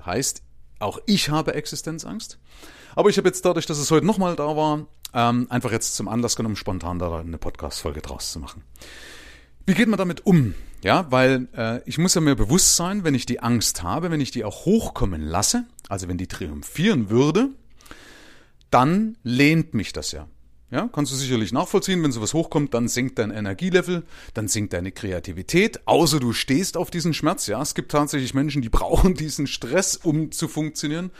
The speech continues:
Aber das merkst du ja, wenn dich also Existenzangst betrifft, ja, dann ist es ja ein Thema, sonst würdest du das normalerweise hier ja nicht verfolgen. Also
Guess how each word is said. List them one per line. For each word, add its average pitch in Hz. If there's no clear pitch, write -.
Aber 165
das 175
merkst 180
du 110
ja, 95
wenn 127
dich 131
also 127
Existenzangst 147
betrifft, -
ja, 143
dann 143
ist 139
es 143
ja 143
ein 127
Thema, 151
sonst 135
würdest 131
du 123
das 117
normalerweise 104
hier 98
ja 95
nicht 92
verfolgen. 82
Also 139